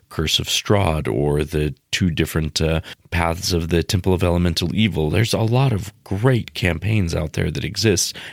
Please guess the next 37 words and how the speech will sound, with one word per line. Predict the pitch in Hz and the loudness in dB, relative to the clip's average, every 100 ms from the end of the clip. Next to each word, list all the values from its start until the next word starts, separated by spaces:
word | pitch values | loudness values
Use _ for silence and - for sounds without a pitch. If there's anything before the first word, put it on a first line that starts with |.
| - | -8
and | - 92 98 | -2 0 2
really | 123 139 110 76 | 2 4 4 2
fantastic | - - 90 82 87 90 - - | 0 0 0 0 -2 -2 -4 -4
stories | - 87 78 78 | 0 2 0 -2
that | - | -6
have | 90 | -6
been | - 69 - | -6 -4 2
written, | 113 - 78 - - - - - | 2 2 -2 -4 -12 -18 -12 0
but | 151 127 - - - - - | 2 2 0 -6 -10 -10 0
unless | 98 98 104 - | 2 4 2 2
you're | 90 85 80 - | 2 2 0 -4
truly | - - 110 104 95 90 | -10 -2 2 4 4 2
modifying | 78 76 80 98 104 107 110 113 | 2 0 0 0 0 2 2 4
it, | 127 143 - - - | 2 0 -6 -20 -12
if | - 87 | -6 0
you're | 107 | 0
following | - 113 123 120 87 | 2 0 2 2 2
it | 85 | 0
right | - 87 | 2 2
out | 78 73 | 2 0
of | - | -2
the | 80 | -2
book, | - 107 - | 0 0 2
you're | 85 | 2
not | 85 90 - - | 4 2 0 0
giving | 87 82 | 0 2
your | 76 71 | 0 -2
characters | - 71 69 73 69 | -2 -4 -4 -4 -2
a | 69 | -4
one-of-a-kind | 73 80 78 71 - 87 71 - | -2 -2 0 -2 -4 -4 -2 -4
experience. | - - 113 92 50 - - - _ - | -6 0 2 2 0 -4 -4 -12 _ 0
They | 104 | 2
can | 107 | 4
go | 92 82 | 4 4
online | 78 80 78 78 76 | 2 2 2 2 0
right | 76 - | -2 0
now | 85 104 95 69 | 2 2 2 -2